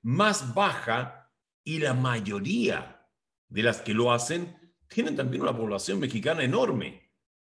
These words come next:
Increíblemente, la tasa de homicidios del Paso es tan baja que se compara favorablemente con capitales europeas como Londres, París y Ámsterdam, ciudades que tienen tasas de violencia letal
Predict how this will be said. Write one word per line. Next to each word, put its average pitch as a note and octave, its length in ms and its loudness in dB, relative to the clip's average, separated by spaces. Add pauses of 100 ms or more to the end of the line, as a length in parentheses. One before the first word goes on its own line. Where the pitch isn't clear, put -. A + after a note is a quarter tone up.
(420)
Increíblemente, E3 1120 2
la G2 100 -2
tasa D#3 240 -6
de A2+ 80 -4
homicidios G#2+ 560 -4
del C#3 240 -2
Paso C3+ 460 0 (240)
es B2+ 200 -2
tan G3+ 280 2
baja F3+ 260 0
que D#3 80 -4
se C3 120 -4
compara D#3 600 0 (260)
favorablemente D3+ 1120 2
con C3+ 140 -4
capitales B2 580 -2
europeas C#3 480 0
como B2 200 -2
Londres, C#3 360 0
París A#2+ 460 -2
y C3 80 -2
Ámsterdam, A#2+ 580 0 (300)
ciudades D#3+ 500 0
que - 120 -6
tienen C3+ 360 -4
tasas D#3 320 -6
de C#3 80 -2
violencia A#2 580 0
letal D3 580 4